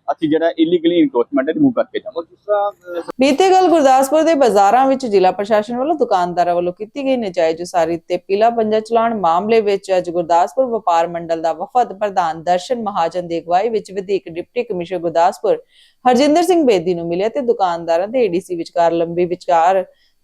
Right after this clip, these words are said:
Speaker 2: ਚਰਚਾ ਵੀ ਕੀਤੀ ਗਈ। ਉਸ ਤੋਂ ਬਾਅਦ ਦੋਵਾਂ ਵਿੱਚ ਸ਼ਹਿਰ ਦੇ ਮਸਲਿਆਂ ਨੂੰ ਲੈ ਕੇ ਸਹਿਮਤੀ ਬਣ ਗਈ ਅਤੇ ਜਿੱਥੇ ਭਵਿੱਖ ਵਿੱਚ ਪ੍ਰਸ਼ਾਸਨ ਦੀ ਨਾਜਾਇਜ਼ ਕਬਜ਼ਿਆਂ ਖਿਲਾਫ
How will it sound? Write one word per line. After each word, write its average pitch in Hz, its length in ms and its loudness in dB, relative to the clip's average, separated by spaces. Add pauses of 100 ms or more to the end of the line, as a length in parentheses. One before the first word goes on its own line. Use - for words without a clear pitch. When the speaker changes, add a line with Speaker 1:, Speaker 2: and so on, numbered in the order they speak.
Speaker 2:
ਚਰਚਾ 269 420 4
ਵੀ 254 140 2
ਕੀਤੀ 185 360 -2
ਗਈ। 160 240 -4
ਉਸ 220 120 -2
ਤੋਂ 269 120 2
ਬਾਅਦ 247 260 2
ਦੋਵਾਂ 180 260 0
ਵਿੱਚ 175 220 -6
ਸ਼ਹਿਰ 196 340 0
ਦੇ 226 160 -2
ਮਸਲਿਆਂ 175 380 -2
ਨੂੰ 196 160 -6
ਲੈ 208 160 2
ਕੇ 269 140 -4
ਸਹਿਮਤੀ 175 420 -2
ਬਣ 165 260 -4
ਗਈ 226 240 2
ਅਤੇ 240 160 0
ਜਿੱਥੇ 185 300 -6
ਭਵਿੱਖ 185 400 0
ਵਿੱਚ 175 260 -6
ਪ੍ਰਸ਼ਾਸਨ 185 560 -2
ਦੀ 233 100 2
ਨਾਜਾਇਜ਼ 180 520 0
ਕਬਜ਼ਿਆਂ 175 460 -2
ਖਿਲਾਫ 190 420 0